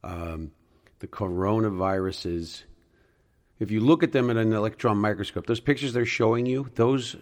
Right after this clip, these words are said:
may be newer electron microscopes. They may be an actual enhanced colored imagery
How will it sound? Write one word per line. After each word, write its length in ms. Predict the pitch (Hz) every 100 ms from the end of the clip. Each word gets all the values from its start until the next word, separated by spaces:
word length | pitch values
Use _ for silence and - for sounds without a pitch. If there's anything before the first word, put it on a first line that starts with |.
| - _
may 260 | 101 120 185
be 280 | 147 139 123
newer 560 | 113 110 139 110 90
electron 520 | - 95 95 - 95 90
microscopes. 800 | 90 92 90 - - 73 - -
They 580 | 90 87 87 85 87 -
may 260 | 87 92
be 340 | 90 92 92 90
an 140 | 85 -
actual 500 | 92 90 117 101 101
enhanced 840 | 90 80 - 98 98 104 - -
colored 580 | - - 98 98 95 87
imagery 640 | - 101 101 78 80 80